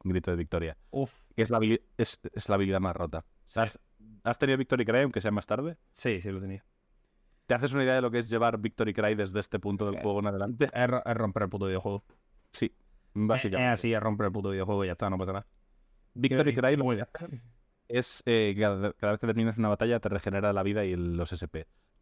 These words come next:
Speaker 1: Eh, la economía de este juego, de no hacerte las cosas muy del tirón, o ha-, tienes que tener cuidados de lo que quieres hacer, depende de que como los S P son muy limitados y tal,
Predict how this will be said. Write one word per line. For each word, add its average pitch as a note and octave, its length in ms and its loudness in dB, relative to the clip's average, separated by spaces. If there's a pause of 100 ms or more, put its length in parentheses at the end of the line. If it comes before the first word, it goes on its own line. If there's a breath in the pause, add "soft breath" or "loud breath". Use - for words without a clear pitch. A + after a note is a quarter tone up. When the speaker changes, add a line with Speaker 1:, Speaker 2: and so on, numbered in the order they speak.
(100)
Speaker 1:
Eh, A2 220 2
la A2+ 140 4
economía A2 400 2
de C3 60 4
este B2 160 -2
juego, A#2 420 -2
de G2+ 400 2
no F#2+ 400 2
hacerte A2 380 -2
las A2+ 160 -2
cosas G#2 320 0
muy G2 220 2
del G2 140 -2
tirón, G#2+ 440 0
o F2+ 240 2
ha-, D#2 40 -6
tienes F#2+ 360 -2
que G2+ 80 -4
tener F#2 160 -2
cuidados F#2+ 320 -2
de F#2+ 80 -4
lo F2 80 -2
que E2 40 -6
quieres F2 140 -4
hacer, - 280 -6 (260)
depende A2 520 2
de A2 260 2 (100)
que G2+ 140 0
como F#2+ 240 0
los F2+ 160 -4
S G2 180 -4
P G#2 140 0
son F#2+ 160 0
muy G2 160 0
limitados G2 480 0
y - 20 -6
tal, G#2+ 300 -2